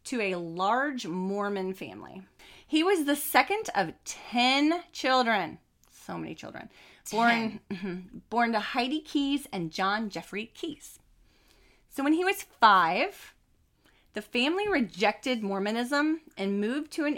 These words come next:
Speaker 1: area near, near Colville, Washington. They lived in a one-room cabin without electricity or running water.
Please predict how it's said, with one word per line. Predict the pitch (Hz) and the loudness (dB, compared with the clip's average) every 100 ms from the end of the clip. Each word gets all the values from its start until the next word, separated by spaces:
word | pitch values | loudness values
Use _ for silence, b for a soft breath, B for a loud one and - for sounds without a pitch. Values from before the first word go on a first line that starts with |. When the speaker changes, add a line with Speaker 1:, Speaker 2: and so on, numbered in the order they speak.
| - | -4
Speaker 1:
area | 208 208 208 190 | -2 0 0 0
near, | 190 180 175 175 - | -2 -4 -4 -8 -8
near | 202 240 240 233 | -2 0 0 -4
Colville, | - - 254 311 294 208 202 202 | -8 -10 -6 -6 -4 -2 -2 -4
Washington. | 185 131 151 - - - - 196 _ b _ | -6 -8 -8 -12 -14 -14 -14 -16 _ b _
They | 240 | 0
lived | 262 285 370 | 4 4 4
in | 359 | 4
a | 294 214 | 4 2
one-room | 202 220 254 262 247 269 | 2 2 2 2 0 -2
cabin | - 208 190 190 | 2 4 4 0
without | 180 - 202 311 - | -6 0 2 2 -2
electricity | 220 202 - - 226 277 285 294 - | -6 -6 -8 -8 -8 -4 -4 -4 -4
or | 196 | -8
running | 170 165 160 165 | -4 -6 -6 -6
water. | 180 196 - | -2 -2 -4